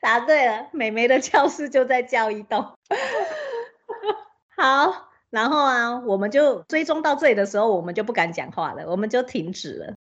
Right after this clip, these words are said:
我们就知道凶手是谁了嘛，对不对？好，我们就观察。第二天，果然妹妹她同学来找我了。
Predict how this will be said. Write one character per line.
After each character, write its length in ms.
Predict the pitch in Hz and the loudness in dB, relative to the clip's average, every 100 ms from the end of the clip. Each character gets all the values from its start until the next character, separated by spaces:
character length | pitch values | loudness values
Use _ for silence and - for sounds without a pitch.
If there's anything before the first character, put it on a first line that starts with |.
| _ | _
我 80 | 175 | -2
们 80 | 220 | 0
就 80 | |
知 80 | 269 | 4
道 140 | 269 269 | 2 4
凶 180 | 233 | 0
手 180 | 254 165 | 0 -2
是 160 | 160 185 | -2 -6
谁 180 | - - | -6 -10
了 140 | - | -12
嘛， 100 | - - | -16 -16
对 80 | - | -10
不 80 | 131 | -8
对？ 180 | - - _ _ _ | -8 -10 _ _ _
好， 200 | - 101 | -6 -4
我 60 | 165 | -2
们 100 | 175 | 0
就 120 | 202 | 0
观 280 | 202 170 180 | 2 4 2
察。 340 | - - - _ _ _ _ | -2 -8 -12 _ _ _ _
第 160 | 254 240 | 0 4
二 100 | 220 | 4
天， 380 | 202 196 185 196 | 2 -2 -2 -6
果 200 | - 151 | -6 -4
然 360 | 151 151 170 - | -4 -6 -10 -6
妹 160 | 240 226 | 0 2
妹 160 | 180 | 2
她 100 | 170 | 0
同 260 | 254 254 190 | 0 0 0
学 200 | 202 165 | 0 0
来 120 | 151 | 0
找 200 | 156 139 | -2 -4
我 180 | 147 - | -6 -8
了。 160 | - | -12